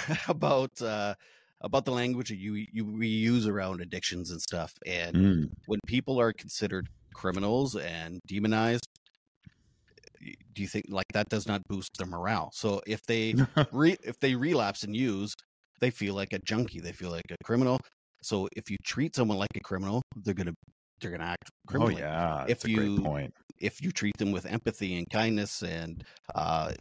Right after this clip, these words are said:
Speaker 1: you know, whatever demon is eating them as a health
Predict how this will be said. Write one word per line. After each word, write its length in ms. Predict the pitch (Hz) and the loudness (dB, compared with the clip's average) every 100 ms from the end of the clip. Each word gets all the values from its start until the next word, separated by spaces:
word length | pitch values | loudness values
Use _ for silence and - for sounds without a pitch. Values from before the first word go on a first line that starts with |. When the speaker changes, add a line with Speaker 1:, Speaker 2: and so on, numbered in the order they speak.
| - - _ - - - | -12 -20 _ -20 -20 -12
Speaker 1:
you 160 | 101 98 | -8 -6
know, 180 | 90 90 - - - 113 101 | -4 -6 -10 -20 -18 -8 0
whatever 360 | 107 113 113 | 2 4 4
demon 460 | 101 120 120 120 110 | 2 0 4 4 4
is 140 | 104 - | 0 0
eating 320 | 123 120 110 | 2 4 4
them 220 | 98 101 - | 2 0 -2
as 340 | 98 101 90 - 92 | -2 -2 -4 -6 -6
a 80 | |
health 420 | 92 104 135 - | -2 2 2 0